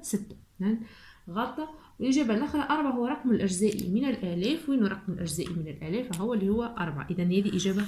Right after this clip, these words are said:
صحيحة اللي هي الإجابة الأخرانية. إذا نسمى الإجابة هاء، هو مسمى الإجابة جيم. معاود ال-، معاودها. إذا هي الإجابة هاء. إذا عندي إجابة رقم واحد صحيحة،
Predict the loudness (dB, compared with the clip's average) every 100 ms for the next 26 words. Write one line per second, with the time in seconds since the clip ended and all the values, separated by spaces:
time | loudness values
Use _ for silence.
0 | -6 -14 -18 -10 -8 -6 -8 -6 0 4
1 | 4 2 2 2 0 -2 -4 -4 0 0
2 | 0 -6 -18 -20 -8 -2 2 2 2 2
3 | 4 4 2 2 4 2 2 4 4 4
4 | 4 4 2 6 4 4 2 0 -2 -2
5 | -4 -4 -6 -8 -12 -16 -20 -20 -20 -20
6 | -10 -2 -2 0 -2 2 6 6 6 2
7 | -2 -2 -8 -6 -4 0 2 2 2 2
8 | 2 0 0 0 0 -4 -8 -6 -6 -6